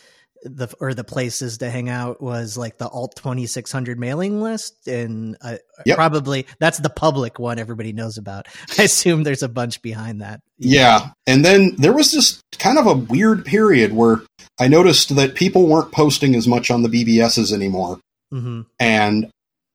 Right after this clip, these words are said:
Speaker 2: I was sti-, I went from calling them a couple times a day to calling them once a week,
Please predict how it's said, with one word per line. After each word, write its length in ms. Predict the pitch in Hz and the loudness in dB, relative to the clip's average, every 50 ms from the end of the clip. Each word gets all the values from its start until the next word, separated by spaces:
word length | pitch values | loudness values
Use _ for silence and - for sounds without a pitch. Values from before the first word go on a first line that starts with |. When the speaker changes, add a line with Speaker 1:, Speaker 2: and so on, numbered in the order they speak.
| _ _ - | _ _ 2
Speaker 2:
I 60 | 117 | 4
was 360 | 117 131 127 - - - - _ _ _ _ _ | 4 4 4 2 2 0 -4 _ _ _ _ _
sti-, 440 | - - - - 123 120 113 120 117 127 | -2 0 2 4 4 4 4 2 2 4
I 80 | 135 131 | 6 6
went 200 | 131 147 139 135 | 6 6 4 4
from 140 | - 127 123 | 2 2 2
calling 380 | - - 135 135 131 131 131 | 4 4 4 6 6 6 6
them 140 | 123 120 120 | 6 6 4
a 60 | 117 | 4
couple 260 | 113 - 123 120 120 117 | 4 0 0 0 0 0
times 280 | - 117 117 113 110 | 2 2 2 2 2
a 80 | 104 98 | 2 0
day 400 | 110 135 143 143 139 135 135 131 | 2 2 4 4 4 4 4 4
to 120 | 131 113 | 2 0
calling 340 | - - 120 117 120 117 113 | 0 2 2 4 4 2 2
them 100 | 107 104 | 0 0
once 260 | 107 110 107 110 - | 0 -2 -2 -2 -2
a 40 | 101 | -4
week, 440 | 92 95 107 117 117 117 113 - | -4 -2 -2 0 0 0 0 -2